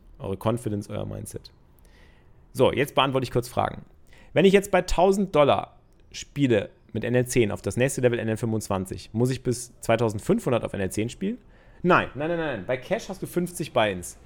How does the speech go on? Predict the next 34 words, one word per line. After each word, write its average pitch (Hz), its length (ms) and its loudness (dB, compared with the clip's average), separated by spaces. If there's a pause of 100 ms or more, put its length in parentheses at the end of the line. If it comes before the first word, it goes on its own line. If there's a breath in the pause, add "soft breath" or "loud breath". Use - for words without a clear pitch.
(240 loud breath)
Für - 160 2
N 156 140 6
L 165 120 4
zehn 226 360 2 (260)
brauchst 151 280 4
du 170 40 -6
quasi 139 320 2
fünfhundert 156 500 -2
Dollar. 92 280 0 (880 soft breath)
Du 139 80 -4
kannst, 202 500 0
wenn 147 140 0
du 147 100 -2
N 135 120 -2
L 135 80 -2
fünfundzwanzig 170 540 0
spielen 110 260 -2
willst, 143 260 -2 (300)
musst 165 480 0
du 180 80 4
mit 147 160 0
mindestens 185 420 0
tausendzweihundertfünfzig 147 960 -2
Dollar 92 240 0
dran 82 220 -6
gehen. 82 200 -12
Das 87 120 -10
sind 107 120 -8
fünfzig 123 420 -6
mal 107 180 -2
fünfundzwanzig 107 540 -6
Dollar 82 220 -8
Buy-in, 85 440 -8
Mausilong. 85 460 -10